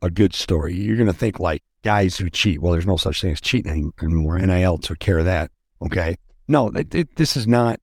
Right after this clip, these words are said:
me on a soapbox. Or this is not some of that stuff you listen to on sports talk radio. No, this is very real. And this is something I don't miss and that has helped me immensely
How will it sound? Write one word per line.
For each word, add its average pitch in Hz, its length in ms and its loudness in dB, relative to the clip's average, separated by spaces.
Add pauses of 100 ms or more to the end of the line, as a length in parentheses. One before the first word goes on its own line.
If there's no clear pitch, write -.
(220)
me 110 300 4
on 101 100 4
a 87 80 2
soapbox. 101 560 0
Or 82 180 -4
this 110 220 0
is 104 60 2
not 101 180 4
some 101 140 0
of 98 80 4
that 90 60 0
stuff - 280 0
you 92 80 2
listen 95 280 0
to 95 180 0
on 90 80 2
sports - 380 -4
talk 98 260 -2
radio. 95 160 0
No, 98 160 0
this 135 240 0
is 123 240 -2
very 135 260 6
real. 110 280 4
And 104 80 4
this 127 180 0
is 127 160 0
something 120 400 -2
I 98 240 0
don't 123 240 0
miss 101 320 0 (320)
and 101 140 2
that 101 80 4
has 101 140 0
helped - 260 -2
me 131 160 2
immensely 113 960 0